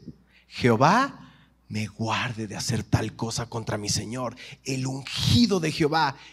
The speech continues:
que yo extienda mi mano contra él, porque es el ungido de Jehová". Oye, te quiere matar. Ya varias veces te aventó una lanza a él y a su propio hijo Jonatán. David no tuvo temor del hombre.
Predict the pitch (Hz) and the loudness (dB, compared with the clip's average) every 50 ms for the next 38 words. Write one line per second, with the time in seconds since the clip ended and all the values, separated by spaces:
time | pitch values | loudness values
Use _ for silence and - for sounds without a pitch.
0 | _ _ - 143 131 127 160 160 160 160 - 156 165 160 160 160 156 151 147 143 | _ _ 2 2 4 6 6 6 4 2 -2 0 0 0 2 2 2 2 2 2
1 | 135 139 151 165 175 185 190 208 220 226 208 - - - - - - _ _ - | 2 4 4 4 4 4 4 4 2 2 0 -2 -8 -16 -20 -20 -20 _ _ -2
2 | 120 120 120 117 - 110 110 117 123 131 139 151 151 147 - - 127 123 127 - | 0 0 2 2 0 -2 0 0 0 0 0 0 -2 -2 -2 0 2 2 0 0
3 | - 127 123 - - 151 165 208 254 247 - - - - - - - - - _ | -2 -2 -2 0 4 6 6 8 8 6 2 0 -6 -12 -14 -16 -20 -20 -20 _
4 | _ _ - 120 110 107 104 107 104 104 - - - - 113 123 120 113 107 104 | _ _ -8 -6 -6 -4 -4 -6 -8 -6 -2 2 4 4 4 4 2 2 -2 -6
5 | 92 90 - - _ _ - 135 - - - - - - - - - - - - | -8 -10 -14 -20 _ _ -8 -8 -8 -8 -10 -12 -12 -10 -10 -10 -10 -12 -14 -18
6 | - _ _ _ _ _ _ _ _ _ _ _ _ _ _ - 269 262 254 254 | -20 _ _ _ _ _ _ _ _ _ _ _ _ _ _ 6 6 6 6 2
7 | 254 - 226 220 - - 269 330 349 320 262 175 - - 247 302 370 381 349 233 | 0 0 -2 -2 -2 -2 -2 0 2 4 4 2 2 4 4 4 6 4 2 0
8 | - - - 160 262 285 277 294 311 302 277 269 233 180 175 196 254 302 311 - | -2 -6 2 4 6 8 8 8 8 8 6 4 4 4 4 6 6 6 6 4
9 | 247 220 - - 220 202 208 208 202 202 262 277 294 277 240 208 202 220 254 285 | 2 0 4 4 4 4 4 2 2 0 0 0 2 4 4 6 6 6 4 4
10 | 277 - - 208 165 175 196 214 262 269 269 262 233 214 208 170 160 202 220 208 | 2 2 2 6 8 10 10 10 8 6 4 4 4 4 2 -2 0 0 0 2
11 | 226 220 190 190 214 220 - 220 202 160 175 170 170 165 156 - - 226 254 262 | 2 2 2 2 0 2 2 2 2 2 0 0 0 0 2 4 4 4 6 6
12 | 254 226 214 220 - - - - - _ _ - - - _ _ _ _ _ _ | 4 4 2 -2 -6 -10 -18 -20 -20 _ _ -20 -20 -20 _ _ _ _ _ _
13 | _ _ - - - - - - _ _ _ _ _ - _ _ - - _ _ | _ _ -16 -14 -14 -14 -16 -18 _ _ _ _ _ -20 _ _ -20 -20 _ _
14 | - - - - - _ - - - 117 117 135 135 135 127 127 - 123 113 113 | -20 -20 -20 -20 -20 _ -12 -4 0 2 4 4 4 2 0 -2 -2 -2 -4 -4
15 | - - 110 104 110 - - - - - - - - - - | -4 -6 -6 -6 -8 -10 -8 -8 -8 -10 -10 -12 -14 -16 -16